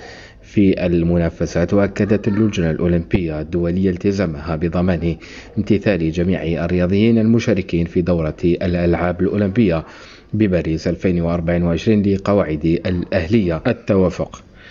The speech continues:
إذن اللجنة الأولمبية الدولية تر-، ترد الاعتبار للملاكمة إيمان خليف. وإليكم البيان الكامل الذي نشره، آه، نشرته اللجنة الأولمبية الدولية:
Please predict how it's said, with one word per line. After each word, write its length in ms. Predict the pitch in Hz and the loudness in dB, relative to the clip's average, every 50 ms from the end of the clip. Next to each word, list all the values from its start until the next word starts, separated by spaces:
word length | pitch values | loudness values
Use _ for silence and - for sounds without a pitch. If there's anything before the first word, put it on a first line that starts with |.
| - - - - - | -20 -20 -12 -2 0
إذن 380 | 131 139 135 151 151 156 156 - | 2 4 4 4 4 4 2 2
اللجنة 1000 | 120 127 123 120 110 107 98 98 95 92 92 90 95 110 117 98 101 90 87 90 | 4 4 6 6 6 6 4 4 4 2 2 4 4 2 2 2 0 0 0 0
الأولمبية 680 | - 98 104 98 98 95 - - 101 87 82 78 80 80 | 0 2 2 2 2 2 2 0 2 2 2 2 0 0
الدولية 880 | 78 82 98 98 92 90 87 87 87 82 78 78 78 78 76 76 76 | 0 2 2 4 4 4 2 2 0 0 0 0 0 0 0 0 -2
تر-، 460 | 76 - - - 98 92 92 95 90 | -4 -6 -4 0 0 2 2 2 0
ترد 460 | - - - 98 98 107 95 85 85 | 0 0 0 2 2 2 0 0 -2
الاعتبار 720 | 85 82 82 82 85 80 82 - - 98 85 80 78 80 82 | 0 0 2 2 0 0 -2 0 0 0 0 0 0 0 0
للملاكمة 880 | 82 80 82 85 85 87 92 98 92 90 87 - - 80 76 76 76 | 0 2 2 2 2 2 2 4 4 2 0 -2 -4 -4 -4 -4 -4
إيمان 340 | - - 90 87 92 92 90 | -2 0 2 2 2 2 0
خليف. 480 | - - 85 82 85 95 95 95 - - - - - - | 0 -2 0 4 4 4 4 2 0 -8 -16 -10 -4 0
وإليكم 920 | 123 117 117 113 110 - 113 113 123 123 113 117 - 110 98 92 92 95 95 - - | 2 2 2 0 0 0 0 2 2 2 0 0 -2 0 0 2 2 0 -2 -2 -2
البيان 920 | 104 95 90 90 90 90 87 82 87 87 87 87 90 92 95 98 104 - - | 0 0 2 2 2 2 2 2 2 2 2 2 2 2 2 0 0 0 0
الكامل 640 | 107 95 92 87 - - 110 101 87 85 85 87 - | 0 0 -2 -2 0 0 0 2 2 0 0 0 0
الذي 420 | - 90 85 82 82 82 87 92 | 0 0 0 0 0 2 2 2
نشره، 680 | 92 92 92 - 104 95 92 85 80 87 87 90 90 - - | 2 2 0 0 0 0 0 0 0 0 0 0 0 0 -2
آه، 340 | 82 80 78 78 80 78 | -2 -2 -2 -2 -4 -4
نشرته 480 | 82 90 87 - 101 98 101 98 98 95 | -4 -4 -2 0 0 0 0 0 0 0
اللجنة 380 | 95 95 107 104 85 87 90 85 | 2 2 2 2 2 0 -2 -2
الأولمبية 640 | 80 90 92 95 95 90 - - 80 71 71 71 - - - - - - - - - | 0 2 2 2 2 2 0 -2 -2 -4 -6 -10 -12 -14 -20 -20 -20 -20 -10 -4 -4
الدولية: 560 | 104 95 87 107 101 90 80 73 69 65 | -2 0 2 2 2 2 0 -2 -6 -10